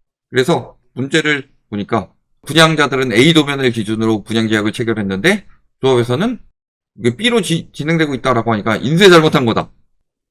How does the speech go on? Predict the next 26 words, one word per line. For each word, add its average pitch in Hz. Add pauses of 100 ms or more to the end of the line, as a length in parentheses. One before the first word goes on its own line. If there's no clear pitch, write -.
(200)
B 151
도면으로 156
바뀌었다. 117 (680)
라고 117
하는데 104 (400)
바뀌었는데 202
왜 156
공지도 156
안 117
하고 101 (500)
총회 190
자료와 123
분양 110
계약서가 101
이 113
도면으로 107
되어 87
있는데. 82 (680)
그 127
다음에 123 (680)
자재도 175
변경됐죠. 123 (880)
창호와 160
유리를 127
저가형으로 113
변경했다. 104